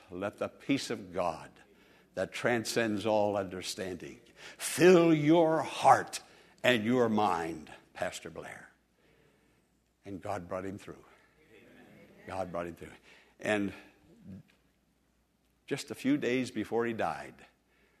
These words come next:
that dear man of God had him on the phone. Somebody had to hold his hand over his ear. And he said to me, he said, "Jack,"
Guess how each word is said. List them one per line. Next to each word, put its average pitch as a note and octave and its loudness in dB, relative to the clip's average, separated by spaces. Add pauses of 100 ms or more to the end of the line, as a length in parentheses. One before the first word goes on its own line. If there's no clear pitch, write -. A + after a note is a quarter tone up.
(120)
that G2+ -6
dear A2 0
man A2+ -2
of G#2+ -4
God D#2 -2 (1700)
had G#2+ -2
him A2+ 4
on A#2+ 2
the B2 0
phone. D2+ -4 (1400)
Somebody A#2 2
had A#2+ -2
to A2+ -2
hold A#2 0
his A2 -2 (300)
hand A2+ 0
over A2+ 0
his A2 -4
ear. F2+ -4 (460)
And F#2+ -6
he F#2+ -4
said G2+ -2
to G#2+ -4
me, F#2+ -2
he F2+ -6
said, E2+ -10
"Jack," G#2+ -4